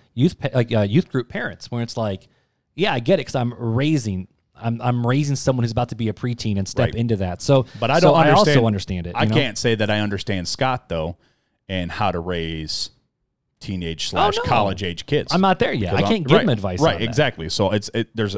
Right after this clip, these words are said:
Speaker 2: there's a learning experience. Usually by the time you're in your forties, most people,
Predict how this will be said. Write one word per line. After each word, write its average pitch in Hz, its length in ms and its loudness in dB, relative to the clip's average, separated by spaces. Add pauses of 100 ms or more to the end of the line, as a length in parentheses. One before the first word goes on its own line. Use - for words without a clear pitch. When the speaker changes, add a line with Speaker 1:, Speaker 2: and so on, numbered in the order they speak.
Speaker 2:
there's 104 180 0
a 95 80 -2
learning 110 320 2
experience. 87 460 -6 (400)
Usually 120 340 2
by 101 160 0
the 95 60 -6
time 117 180 0
you're 101 80 0
in 92 80 -2
your 85 80 -8
forties, 107 460 -2 (580)
most 123 440 2
people, - 420 -10